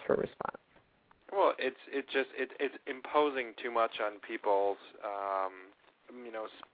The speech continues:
Speaker 2: perception or their, you know, their, their, I'm thinking in the terms of cognitive psychology and, um,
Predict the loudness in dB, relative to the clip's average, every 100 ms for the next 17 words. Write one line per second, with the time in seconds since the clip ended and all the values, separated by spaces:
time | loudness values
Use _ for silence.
0 | -10 -6 -4 4 4 4 -6 -6 -8 -10
1 | -6 -4 -4 -4 -4 -6 -8 -8 -6 -6
2 | -6 -14 -12 0 2 0 _ -20 -20 -20
3 | -18 -16 -14 -14 -8 -6 -4 -8 -8 -8
4 | -4 -4 -4 2 4 4 2 -6 -2 -4
5 | 2 4 4 2 -4 -8 -6 -6 -6 -8
6 | -20 -20 -20 -8 -4 -2 -2